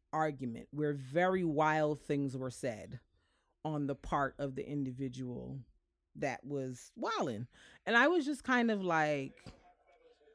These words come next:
"Uh, what's happening right now?" Because for me,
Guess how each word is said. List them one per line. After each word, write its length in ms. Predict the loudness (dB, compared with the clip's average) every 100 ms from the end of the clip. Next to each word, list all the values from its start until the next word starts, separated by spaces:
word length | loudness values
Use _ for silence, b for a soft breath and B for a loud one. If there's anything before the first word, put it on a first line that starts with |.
| -20 -20 _ -4
"Uh, 1400 | 0 4 4 4 4 2 2 2 0 -2 -4 -4 -6 -6 -8 -8 -6 0
what's 220 | 0 0
happening 420 | -2 -2 -4 -4
right 180 | -4 -4
now?" 380 | -4 -4 -4 -8 _ _ _ _ _ _
Because 320 | 0 4 4 4
for 200 | 4 4
me, 640 | 6 6 6 6 2